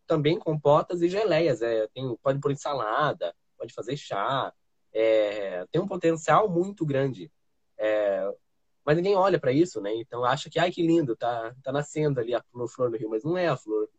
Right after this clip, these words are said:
certa pra se nascer ali. Então é bem complicado e a gente repara que, hum, é,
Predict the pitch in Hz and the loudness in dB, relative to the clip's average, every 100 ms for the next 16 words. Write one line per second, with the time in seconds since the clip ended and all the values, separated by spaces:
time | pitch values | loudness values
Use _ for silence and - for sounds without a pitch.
0 | _ - 139 123 127 110 110 - 110 - | _ 2 4 4 0 -4 -4 -6 -8 -6
1 | 101 95 90 _ _ _ _ _ 110 120 | -8 -8 -12 _ _ _ _ _ -6 -4
2 | 131 156 165 165 156 135 143 135 127 127 | -2 -2 -4 -6 0 2 2 0 -4 -6
3 | 143 _ _ _ _ 117 131 147 143 131 | -8 _ _ _ _ -6 -2 -2 0 2
4 | 147 151 - 135 127 117 117 113 - _ | 2 0 -2 -2 -2 -2 -4 -8 -10 _
5 | _ _ 117 104 101 98 | _ _ 0 2 0 -2